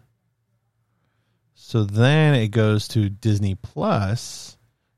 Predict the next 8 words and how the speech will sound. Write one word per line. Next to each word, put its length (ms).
They've 200
already 340
listed 600
out 200
Phase 420
five 300
for 160
that. 840